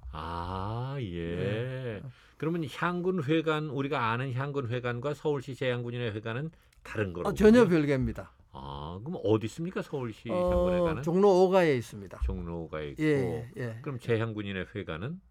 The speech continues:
Speaker 2: 재향군인회 회관은 저희는 원래가 이제 잠실에 있는데,
Speaker 1: 예.
Speaker 2: 지금 저희가 쓰고 있는 것은,
Speaker 1: 예.
Speaker 2: 에, 서초동 양재역 일 번 출구에 있습니다.
Speaker 1: 아, 저도 뭐, 이 시간을 통해서 방송을 해드렸습니다만,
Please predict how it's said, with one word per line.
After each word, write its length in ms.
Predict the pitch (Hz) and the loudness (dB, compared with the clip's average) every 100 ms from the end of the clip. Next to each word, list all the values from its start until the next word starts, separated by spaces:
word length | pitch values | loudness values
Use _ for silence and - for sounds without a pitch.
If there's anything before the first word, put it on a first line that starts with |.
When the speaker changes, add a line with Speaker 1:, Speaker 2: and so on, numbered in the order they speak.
| _ _ - | _ _ 0
Speaker 2:
재향군인회 680 | 190 202 214 196 196 190 175 | 2 4 4 4 4 2 2
회관은 520 | 175 165 175 196 175 | 2 2 0 0 0
저희는 320 | 156 175 175 | 0 0 2
원래가 460 | 147 156 175 160 147 | 2 4 4 2 0
이제 160 | 139 | -2
잠실에 500 | 123 175 190 165 147 | -2 0 0 0 0
있는데, 560 | 127 131 135 175 135 101 | 0 -2 -2 -2 -2 -4
Speaker 1:
예. 180 | 98 82 - - | -6 -6 -8 -4
Speaker 2:
지금 260 | 196 180 | 0 2
저희가 300 | 151 175 170 | 4 4 2
쓰고 320 | - 214 202 | 2 4 4
있는 280 | 185 156 156 | 4 2 0
것은, 480 | 147 139 180 135 101 - | 0 0 0 -2 -6 -10
Speaker 1:
예. 120 | 90 85 | -12 -8
Speaker 2:
에, 520 | 135 131 131 127 131 - 151 _ _ | -6 -4 -6 -6 -8 -12 -16 _ _
서초동 680 | - - 202 185 165 143 131 - | -6 -2 2 2 2 0 -6 -4
양재역 600 | 135 160 165 196 190 180 _ _ _ - | 0 2 6 8 6 4 _ _ _ -6
일 160 | 196 202 | 0 6
번 180 | 202 | 6
출구에 400 | - 147 123 113 | 4 -4 -4 -4
있습니다. 280 | 104 107 92 | -6 -4 -4
Speaker 1:
아, 60 | 92 | -2
저도 240 | 98 160 | -4 -4
뭐, 560 | 185 170 156 131 101 - | -2 0 0 0 -4 -6
이 180 | 151 135 | -6 -6
시간을 300 | - 143 127 | -4 -4 -4
통해서 280 | 135 120 | -6 -6
방송을 400 | 117 113 101 117 | -4 -4 -2 -4
해드렸습니다만, 1120 | 113 120 113 98 101 92 87 85 85 85 98 | -4 -4 -6 -6 -10 -10 -8 -6 -4 -4 -6